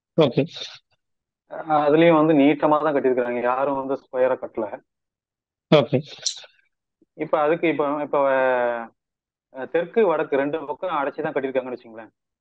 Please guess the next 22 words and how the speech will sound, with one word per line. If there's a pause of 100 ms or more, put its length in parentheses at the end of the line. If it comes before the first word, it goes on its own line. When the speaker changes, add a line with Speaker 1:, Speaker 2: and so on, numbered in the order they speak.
Speaker 2:
இந்த
தெரு
வந்து (100)
Speaker 1:
சார்,
எல்லா,
Speaker 2:
தெற்கு
Speaker 1:
எந்த
இடமா
இருக்கட்டும்,
வீதியா
இருக்கட்டும்,
எதா
இருக்கட்டும்,
எது
வேணா
இருக்கட்டும்
போகுது
சார். (140)
நமக்கு
அதெல்லாம்
confuse
பண்ணிக்காதீங்க.